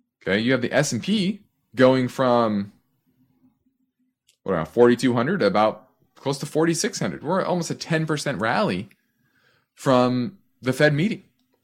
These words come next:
on the S and P. And this jives with a lot of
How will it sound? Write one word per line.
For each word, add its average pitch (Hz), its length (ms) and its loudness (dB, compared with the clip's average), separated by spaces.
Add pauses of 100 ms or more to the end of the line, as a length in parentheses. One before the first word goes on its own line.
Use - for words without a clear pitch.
on 107 120 -2
the 101 100 2
S 82 140 -2
and 78 100 -8
P. - 220 -14 (2750)
And 131 180 4
this 156 180 0
jives 98 460 2
with 95 380 -4 (400)
a 113 80 2
lot 82 260 0
of 104 360 -4